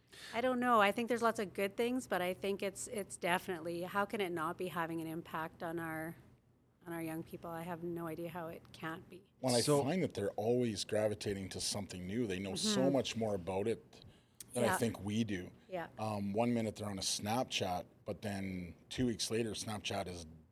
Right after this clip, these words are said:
Speaker 2: done for
Speaker 3: Yeah, they,
Speaker 2: them, and
Speaker 3: they
Speaker 2: they're
Speaker 3: don't
Speaker 2: onto
Speaker 3: use
Speaker 2: a
Speaker 3: it.
Speaker 2: Discord
Speaker 3: Yeah.
Speaker 2: server. Like,
Speaker 3: Yeah.
Speaker 1: Yeah.
Speaker 3: Yeah.
Speaker 2: it's about keeping your ear to the ground of what's out there, but man,
Speaker 1: Yeah.
Speaker 2: it changes so much.
Speaker 1: Yeah.
Speaker 3: Well, and the thing that I, that I sit on too is, like,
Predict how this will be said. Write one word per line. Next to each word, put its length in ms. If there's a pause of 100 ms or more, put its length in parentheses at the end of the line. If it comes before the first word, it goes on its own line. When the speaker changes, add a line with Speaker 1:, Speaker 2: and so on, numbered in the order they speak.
Speaker 2:
done 360
for 120
Speaker 3:
Yeah, 120
they, 80
Speaker 2:
them, 80
and 80
Speaker 3:
they 120
Speaker 2:
they're 20
Speaker 3:
don't 160
Speaker 2:
onto 140
Speaker 3:
use 100
Speaker 2:
a 100
Speaker 3:
it. 60
Speaker 2:
Discord 460
Speaker 3:
Yeah. 40
Speaker 2:
server. 340
Like, 160
Speaker 3:
Yeah. 80 (360)
Speaker 1:
Yeah. 160
Speaker 3:
Yeah. 80 (120)
Speaker 2:
it's 180
about 220
keeping 340
your 120
ear 220
to 80
the 100
ground 400
of 60
what's 280
out 260
there, 180
but 180
man, 320
Speaker 1:
Yeah. 60
Speaker 2:
it 80
changes 460
so 340
much. 280
Speaker 1:
Yeah. 160
Speaker 3:
Well, 160 (280)
and 180
the 60
thing 240
that 100
I, 280 (120)
that 160
I 160
sit 280
on 200
too 280
is, 220
like, 200